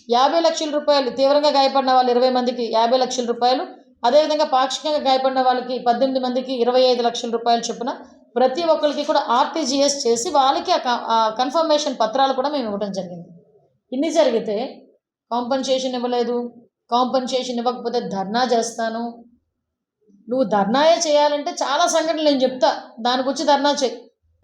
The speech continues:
అప్పుడు మాట్లాడుకుందాం. అంతే తప్పించి ఈ ఏదో అంటారు కదా, అయి-, ఆ, అయిపోయిన పెళ్ళికి వచ్చి బాజాలు చేస్తుంటారు. ఇప్పుడు విషయం ఏంటి, అయిపోయింది. అక్కడ సిచ్యువేషన్ అంతా కాంపెన్సేషన్స్, నువ్వు ఏదైతే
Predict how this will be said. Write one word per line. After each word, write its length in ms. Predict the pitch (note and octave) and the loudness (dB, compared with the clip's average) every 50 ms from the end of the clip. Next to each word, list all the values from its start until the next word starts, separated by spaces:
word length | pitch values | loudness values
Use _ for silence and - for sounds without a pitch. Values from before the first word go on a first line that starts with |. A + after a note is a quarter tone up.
| _ _ _ _ - | _ _ _ _ -2
అప్పుడు 180 | A#3 A#3 C#4+ D4 | 0 0 2 2
మాట్లాడుకుందాం. 600 | C4+ C4+ C4+ D4 D4+ D4 D4+ C#4+ B3+ A3 G3+ - - - - - _ _ _ _ _ _ _ _ _ - | 2 2 2 2 2 2 2 0 0 0 -4 -6 -10 -14 -20 -20 _ _ _ _ _ _ _ _ _ -2
అంతే 300 | A3+ C4 C#4+ C#4 F4+ F4+ | 0 0 2 2 2 2
తప్పించి 880 | F4+ F4+ E4+ E4 E4+ E4 D#4+ D4 - - A#3 A#3+ C#4+ - - - - - - - | 4 4 2 2 0 -4 -6 -6 -6 -4 -4 -6 -6 -8 -10 -16 -20 -20 -18 -12
ఈ 260 | A#3 C4 C4 C4 C4+ | -8 -8 -6 -2 0
ఏదో 120 | D4 E4 F#4 | 0 2 2
అంటారు 280 | E4+ E4 D#4+ F4+ E4+ | 2 2 2 2 2
కదా, 360 | E4 D#4 D4 C#4 B3+ A3 G#3 G#3 - - - | 2 2 2 2 2 2 0 -2 -4 -2 0
అయి-, 160 | A#3+ C4 - | 0 0 2
ఆ, 380 | - B3 B3 A#3+ A#3+ A#3 A#3 A3+ | 2 4 4 4 4 4 4 4
అయిపోయిన 320 | B3 C4+ - - F#4 F#4 | 4 2 2 -2 -2 -2
పెళ్ళికి 260 | - E4+ E4 E4+ E4 | -2 -2 -2 -2 -2
వచ్చి 140 | E4+ D#4+ D#4+ | -2 -2 2
బాజాలు 360 | B3+ D4 D4+ D#4 D#4+ D#4 C#4+ | 2 4 4 4 4 4 2
చేస్తుంటారు. 400 | C4 A3 - G#3 F#3 F3 F3 - - _ _ _ _ _ - | 0 -2 -4 -8 -12 -14 -18 -20 -20 _ _ _ _ _ -12
ఇప్పుడు 200 | A#3+ G3 A#3 A#3 | -8 -2 0 0
విషయం 280 | A3 A#3 A3+ - F4+ F4+ | 0 0 -2 -2 0 0
ఏంటి, 140 | F4 F4 D#4+ | 2 2 2
అయిపోయింది. 600 | B3 C4 C#4+ - - E4+ E4 D#4+ D4+ C#4+ C4+ - | 2 0 0 0 0 2 2 2 2 0 -2 -2
అక్కడ 260 | B3 A#3+ A#3 C4 C#4 | -2 0 2 2 2
సిచ్యువేషన్ 720 | D4 B3+ - - - A#3+ - - D4 D#4 F4 - - D4+ | 2 0 -2 -6 -10 -10 -8 -2 0 0 0 0 0 -2
అంతా 360 | D4 C4+ C4+ - D#4 E4 F4 E4 - - - | -2 -2 -2 0 2 2 2 2 0 -4 -4
కాంపెన్సేషన్స్, 800 | A#3+ A#3 A#3+ A#3+ D4+ D4+ - D4 C#4+ A3+ C4+ C4+ C4 C4+ - D#4+ | -4 -4 0 0 -2 -2 0 -4 -4 -4 -6 -6 -6 -6 -6 -4
నువ్వు 320 | F4+ E4+ - B3 B3 A#3+ | -4 -4 -6 -6 -6 -4
ఏదైతే 680 | A#3 A#3 A#3 C#4 C#4+ C#4+ D4 D4 C#4 - - - - | -4 0 2 2 2 4 2 2 0 0 -6 -12 -20